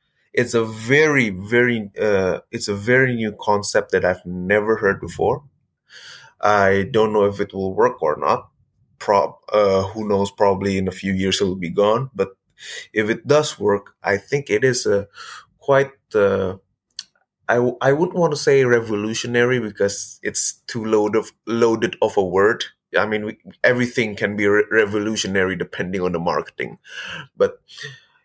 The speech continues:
it is quite promising to follow, at least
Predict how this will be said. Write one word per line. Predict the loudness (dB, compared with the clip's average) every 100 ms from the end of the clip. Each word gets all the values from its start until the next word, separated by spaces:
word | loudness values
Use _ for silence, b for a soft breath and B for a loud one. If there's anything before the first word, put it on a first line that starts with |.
| B
it | 2 4
is | 4 2 0 -2 -6 -14 -18 _
quite | 0 2 0 -4
promising | -2 2 2 0 -2 -4 -4
to | -4 -4
follow, | -2 2 2 0 -2 -2
at | -2 -2
least | -6 -6